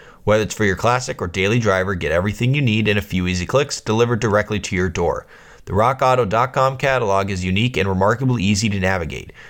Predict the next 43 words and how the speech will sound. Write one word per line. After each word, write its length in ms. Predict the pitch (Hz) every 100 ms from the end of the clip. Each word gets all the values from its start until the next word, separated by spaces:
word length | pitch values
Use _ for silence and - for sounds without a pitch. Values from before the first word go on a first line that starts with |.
| - -
Quickly 300 | 127 131 147
see 160 | 131
all 140 | 120 120
the 40 |
parts 320 | 131 127 113
available 360 | 104 98 107 113
for 120 | 98
your 180 | 90 107
vehicle 580 | 113 117 110 117 131 127 _ -
and 140 | 92
choose 180 | 107 95
the 60 |
brands, 500 | 92 101 101 117 123
specifications, 840 | - - 113 - 123 117 110 107 98
and 260 | - 101 101
prices 420 | 98 92 98 85
you 120 | 87
prefer. 420 | 85 - 85 - - - - -
Chain 280 | - 127 143
stores 320 | - 104 87
have 120 | 92
different 300 | 87 107 107
price 280 | 101 104 101
tiers 300 | - 101 101
for 160 | - 90
professional 560 | - 85 135 135 143
mechanics 520 | 131 127 110 107 107 -
and 180 | 95 95
do-it-yourselfers. 880 | 98 90 82 - 82 76 50 - - - - - -
rock 260 | 101 113
auto 220 | 131 120 113
dot 220 | 110 107
com's 260 | 131 131
prices 400 | - 104 104 101
are 80 | 90
the 60 | 85
same 240 | - 104
for 120 | -
everybody 520 | 85 104 104 95 95 -
and 280 | 117 104
are 120 | 80 90
reliably 540 | 92 82 85 85 85
low. 320 | 76 65 50